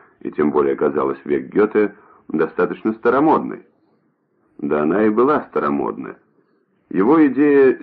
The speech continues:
синтетического метода не имела и не могла иметь под собою прочной эмпирической основы. Ибо на исходе восемнадцатого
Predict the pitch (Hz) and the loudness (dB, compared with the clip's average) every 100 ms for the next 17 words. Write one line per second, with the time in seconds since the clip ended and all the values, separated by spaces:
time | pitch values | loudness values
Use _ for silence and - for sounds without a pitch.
0 | - 127 123 123 143 135 120 - 117 117 | -2 -2 0 -2 -4 -6 -10 -2 0 2
1 | 139 143 80 69 64 - - - 95 117 | 2 0 -2 -2 -4 -6 -20 -8 0 2
2 | 117 117 131 165 147 135 135 - 151 160 | 4 4 2 4 4 2 0 0 4 4
3 | 147 143 120 131 131 127 127 117 110 - | 4 2 2 2 2 2 2 -2 -16 -4
4 | 90 90 123 120 110 - _ - 87 120 | -2 4 6 6 2 -2 _ -6 0 2
5 | 131 - 123 117 110 101 101 98 - 98 | 0 -2 -2 -2 -2 -2 -2 -6 -6 -4
6 | 92 - 73 - - _ _ _ _ _ | -4 -6 -6 -6 -14 _ _ _ _ _
7 | _ _ _ 143 143 135 120 110 - 113 | _ _ _ 0 2 2 2 0 0 2
8 | 104 98 - 85 85 78 80 85 82 - | 4 4 2 -2 -2 -2 0 0 -4 -6
9 | - 65 58 | -4 -4 -6